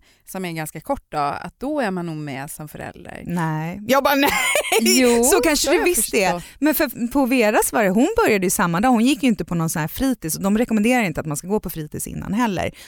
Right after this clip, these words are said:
Speaker 2: Nu har jag hört andra som säger annorlunda, som har haft sina barn på fritids några dagar innan skolan öppnar och
Speaker 1: Mm.
Speaker 2: tycker att det har varit bra att de har fått vänja sig i lugn och ro vid lokalerna. Men Vera började den dagen och då var det upprop och så var man i klassrummet och sen fick man välja om man skulle vara kvar någon timme och jag skulle gå iväg eller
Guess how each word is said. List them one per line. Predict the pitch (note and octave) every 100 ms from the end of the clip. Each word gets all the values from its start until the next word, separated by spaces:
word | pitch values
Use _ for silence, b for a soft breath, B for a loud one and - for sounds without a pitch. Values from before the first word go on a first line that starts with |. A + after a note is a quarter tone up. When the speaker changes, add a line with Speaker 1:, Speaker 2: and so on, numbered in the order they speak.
| B
Speaker 2:
Nu | G#3
har |
jag | A3
hört | G3
andra | - G3+ G3 C4+
som | C4+
säger | A#3 E3+
annorlunda, | - F3 F3+ A#3+ A#3 F3
som | -
har | F#3
haft | B3+ C4
sina | - A#3+
barn | F3+ E3+
på | -
fritids | E3+ D#3 D#3
några | - D#3+
dagar | E3 D#3+
innan | D#3 D#3 D3
skolan | - D#3 D#3
öppnar | D#3 D#3 D#3+ D#3 B
och | G3
Speaker 1:
Mm. | F#3
Speaker 2:
tycker | F#3 F3
att | E3+
det |
har | E3+
varit | D#3+
bra | F#3+ B3+ F#3
att | C#3
de | E3
har | D#3
fått | D#3+
vänja | E3 E3 D#3 D#3+
sig | - D#3
i |
lugn | D3+ D#3
och | D#3
ro | D3+ D3+
vid | D#3
lokalerna. | D#3+ C4 B3 G3+ D#3+ B2+ b b b
Men | - G#3+
Vera | A#3 A3 D4+
började | G#4+ C4 F#3+
den | E3 D#3
dagen | D3 C#3+ D3+
och | D#3
då | A3
var | E4+ A4+
det |
upprop | - - G3+ G#3+ A#3+
och | -
så | B3
var | B3+
man | A3
i |
klassrummet | G3+ G#3 - F#3 F3 F3 - -
och | - A3+
sen | A#3
fick | B3
man | C#4+
välja | C4 C4+ G#3 A#3 G#4
om | C#4
man | G3+
skulle | - F#3
vara | E3+
kvar | - E3+ D#3+
någon | D#3 D#3
timme | G3 D#3+ D#3 D3+ D#3+
och | E2+ D3+ D#3
jag | D#3 C#3+
skulle | D3+ D3+
gå | D3 D#3
iväg | D3 D3+ -
eller | - C4 B3